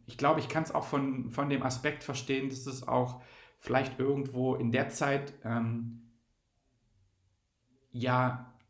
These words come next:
etwas schneller damit umzugehen ist. Das heißt, ähm,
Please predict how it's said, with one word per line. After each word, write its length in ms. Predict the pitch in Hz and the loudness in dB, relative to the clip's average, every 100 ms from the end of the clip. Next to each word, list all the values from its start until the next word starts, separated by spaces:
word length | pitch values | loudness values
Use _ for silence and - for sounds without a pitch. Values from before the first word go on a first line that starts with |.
| - | -4
etwas 460 | 135 - 123 - | -2 0 0 0
schneller 440 | - 135 156 139 127 | 0 2 4 2 2
damit 540 | 127 131 135 135 - | 0 2 0 -2 0
umzugehen 640 | 165 180 - 117 117 110 107 | 0 2 0 -2 2 0 0
ist. 320 | 110 113 - _ - | -4 -6 -12 _ -14
Das 180 | 127 127 | -8 -2
heißt, 300 | 123 123 - | 0 -2 -4
ähm, 340 | 113 113 110 | -2 -2 -2